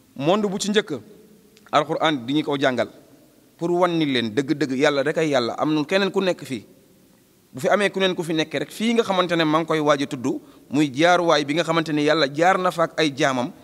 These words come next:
ba jaamam tey mel nii, taxaw nii di wax tey. Amul keneen koo xamante ne mën na faa taxawee noonu. Kon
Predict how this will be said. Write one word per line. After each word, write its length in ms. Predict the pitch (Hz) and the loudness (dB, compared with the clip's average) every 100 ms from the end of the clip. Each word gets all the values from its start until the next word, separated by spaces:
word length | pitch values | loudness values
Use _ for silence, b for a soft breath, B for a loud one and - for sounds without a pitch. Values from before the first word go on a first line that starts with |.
| B - | B -4
ba 100 | 147 | -2
jaamam 340 | 151 180 175 160 | 2 2 2 -2
tey 180 | 170 143 | 0 2
mel 240 | 151 170 | 2 2
nii, 240 | 143 165 | 2 2
taxaw 300 | 165 165 151 | 0 0 0
nii 160 | 147 175 | 2 0
di 80 | 185 | 0
wax 180 | 175 - | -2 -2
tey. 220 | 135 - - - _ _ _ _ _ _ _ | -8 -10 -20 -20 _ _ _ _ _ _ _
Amul 300 | 180 202 190 | -2 0 0
keneen 320 | 165 190 220 208 | 0 2 2 0
koo 120 | 190 | -2
xamante 320 | 185 180 160 | 0 -2 0
ne 60 | 160 | -2
mën 180 | 165 180 | -2 -2
na 80 | |
faa 160 | 175 160 | 2 2
taxawee 320 | 151 156 139 | 0 -2 -2
noonu. 200 | 127 123 B B | -2 -4 B B
Kon 120 | - | -4